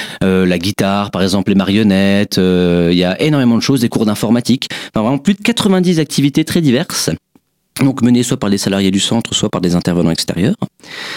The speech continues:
Euh, nous avons aussi des rendez-vous culturels que nous animons tout au long de l'année.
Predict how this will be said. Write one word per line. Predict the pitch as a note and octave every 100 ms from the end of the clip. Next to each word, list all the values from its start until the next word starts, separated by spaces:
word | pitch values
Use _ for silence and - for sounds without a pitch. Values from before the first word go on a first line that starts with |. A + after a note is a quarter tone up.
| - - -
Euh, | A2+ G#2 G2+ G2+ G2 G2
nous | G#2+ E3 E3
avons | E3+ G3 G3 F#3+ -
aussi | B2 - G#3 G#3+ -
des | G#2 G#2 G2+
rendez-vous | G2 F#3 G3 F3
culturels | - C#3 C#3+ A#2+ D#3 D#3+
que | A#2
nous | A#2
animons | A#2 A#2 C3 E3 -
tout | - -
au | F3+
long | D3+
de | C#3
l'année. | A#2+ G2